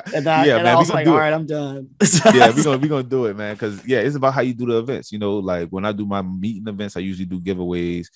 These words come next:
Speaker 2: I have people take pictures in front of the building, like, just giving them more stuff to do when they're there, 'cause you're dealing with limited emergence. So when you're dealing with a limited emergence, you have to make it fun in some kind of way, shape, or form, or interactive.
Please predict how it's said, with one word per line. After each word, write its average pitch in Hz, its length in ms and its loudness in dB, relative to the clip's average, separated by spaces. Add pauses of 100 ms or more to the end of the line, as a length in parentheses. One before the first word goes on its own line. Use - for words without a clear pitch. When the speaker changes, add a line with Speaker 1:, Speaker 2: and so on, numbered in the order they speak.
(360)
Speaker 2:
I 87 120 -2
have 87 400 -2
people 92 240 -8
take 85 200 -6
pictures 90 240 -8
in 87 80 -6
front 90 180 -8
of 90 60 -8
the 85 80 -10
building, 87 320 -2
like, 87 140 -4
just 98 180 -10
giving 104 220 -4
them 90 100 -6
more 95 160 -2
stuff 90 220 -10
to 82 80 -16
do 90 160 -6
when 82 160 -8
they're 76 140 -10
there, 78 320 -4
'cause 87 200 -6
you're 90 60 -6
dealing 107 260 -2
with 82 160 -6
limited 87 360 -8
emergence. 80 520 -8
So 87 100 -6
when 82 100 -8
you're 90 100 -8
dealing 98 220 -6
with 85 120 -8
a 78 40 -8
limited 85 340 -10
emergence, 85 360 -8
you 80 120 -14
have 90 180 -10
to - 60 -14
make 85 240 -12
it - 120 -20 (120)
fun 85 340 -8
in 73 120 -16
some 87 320 -10
kind 78 280 -8
of 69 60 -10
way, 78 120 -8
shape, 80 220 -12
or 62 80 -12
form, 85 300 -10
or - 140 -10
interactive. 78 680 -12